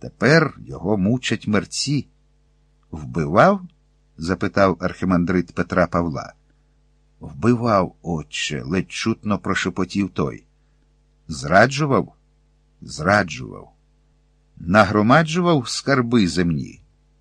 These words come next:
«Без міри, отче, і хотів ще». Архимандрит замислився, довго перебирав перлини, нарешті сказав:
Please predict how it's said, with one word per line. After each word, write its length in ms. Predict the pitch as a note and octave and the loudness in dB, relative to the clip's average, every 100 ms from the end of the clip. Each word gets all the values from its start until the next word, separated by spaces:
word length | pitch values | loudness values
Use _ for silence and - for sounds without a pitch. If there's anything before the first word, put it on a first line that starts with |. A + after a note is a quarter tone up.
| _ _ _ _ - | _ _ _ _ -20
«Без 420 | - F#2+ F2+ D2 | -4 -2 -2 -2
міри, 540 | F2+ A#2 B2 G#2 F2+ - | 0 4 4 2 -2 -4
отче, 520 | G#2 A#2 - - G#2+ - | -6 -6 -6 -4 -4 -4
і 100 | F#2 | -6
хотів 520 | - E2+ - G2 E2+ | -4 -6 -4 -4 -4
ще». 480 | - - D2+ C2+ - _ _ _ _ _ _ _ _ | -6 -6 -8 -10 -14 _ _ _ _ _ _ _ _
Архимандрит 680 | F2+ F2+ G#2 A2+ B2+ F#3+ F#3 | -4 -2 0 0 2 0 0
замислився, 960 | G#2+ A2 G2 E3 - F3 D#3+ - D#3+ D3+ _ _ _ | 2 2 2 0 -2 -4 -2 0 0 0 _ _ _
довго 480 | - A2 F3+ B2 F2 | 0 2 2 0 -2
перебирав 580 | E2+ D#2+ D2+ D#2 D#2 C#2 | 0 0 0 2 0 0
перлини, 600 | E2 D2 G2+ E3+ F#3 F3 | -4 -2 0 2 2 2
нарешті 520 | C#3+ B2 C#3+ - B2+ | 2 0 0 -2 -6
сказав: 540 | - A#2 A2 G#2+ F2 | -4 -2 4 6 4